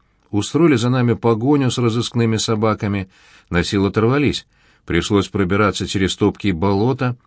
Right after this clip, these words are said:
где и тропы-то никакой не было. Немного помолчав, он добавил: «Но я помню лицо каждого бойца, которого вынужден был отправлять на смерть». «У нас нет никаких претензий к вашим поступкам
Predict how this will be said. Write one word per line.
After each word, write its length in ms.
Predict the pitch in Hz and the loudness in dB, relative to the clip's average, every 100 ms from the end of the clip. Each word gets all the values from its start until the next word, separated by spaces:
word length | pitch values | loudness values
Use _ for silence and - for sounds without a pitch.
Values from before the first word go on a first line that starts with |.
| _ | _
где 240 | 80 80 | -6 -2
и 40 | 90 | 0
тропы-то 540 | 92 98 - 170 180 | 0 -2 0 0 2
никакой 460 | 151 120 113 117 98 | 0 -2 -2 0 2
не 160 | 95 | 2
было. 340 | 85 85 82 82 _ _ _ _ _ _ _ - | 0 -2 -4 -8 _ _ _ _ _ _ _ -8
Немного 540 | 85 92 101 107 104 | 0 2 2 2 0
помолчав, 640 | 92 104 104 107 170 165 143 | -2 0 0 0 -2 -2 -2
он 140 | 151 | -2
добавил: 600 | 147 151 113 82 78 67 _ _ _ _ _ | 0 0 2 2 0 -4 _ _ _ _ _
«Но 120 | 78 | -2
я 160 | 87 95 | 0 0
помню 360 | - 104 104 98 | 0 0 0 0
лицо 320 | 98 - 101 | 0 0 0
каждого 440 | 110 104 92 107 | 0 0 0 0
бойца, 560 | 98 113 117 - 147 131 _ - _ _ | 2 0 0 -2 -4 -6 _ -20 _ _
которого 440 | - 95 117 107 90 | -4 -2 2 2 2
вынужден 520 | 117 117 98 110 98 | 2 2 0 0 2
был 140 | 104 | 2
отправлять 520 | 98 - 95 101 98 | 0 0 0 0 -2
на 120 | 104 104 | -2 -4
смерть». 400 | 135 135 123 - _ _ _ _ _ _ _ _ _ _ _ _ _ _ | -4 -6 -8 -16 _ _ _ _ _ _ _ _ _ _ _ _ _ _
«У 80 | 101 | 0
нас 260 | 123 156 160 | 2 2 2
нет 220 | 160 135 | 0 0
никаких 440 | 147 147 131 143 | 0 0 0 -2
претензий 540 | 143 151 165 139 98 101 | 0 2 2 2 2 0
к 80 | |
вашим 320 | 113 104 113 101 | 2 2 0 0
поступкам 720 | 113 104 165 160 - 151 | -2 0 -2 -2 -2 -4